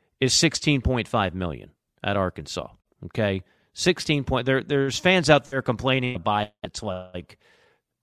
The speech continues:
ten million, twelve million. You know, we, everybody knows Jimbo's buyout is just insane. If, depending on which report you read,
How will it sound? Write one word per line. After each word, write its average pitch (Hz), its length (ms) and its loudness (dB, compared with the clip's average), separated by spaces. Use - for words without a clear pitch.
ten 139 320 0
million, 90 400 -4
twelve 123 380 2
million. 80 400 -8
You 123 180 -6
know, 98 60 -10
we, 151 180 6
everybody 156 400 4
knows 120 260 2
Jimbo's 107 540 -2
buyout 80 540 -4
is 98 400 -10
just - 260 -8
insane. 85 800 -8
If, 98 260 -12
depending 123 440 -2
on 110 160 0
which 104 240 -4
report 104 360 -6
you 85 140 -12
read, 160 440 4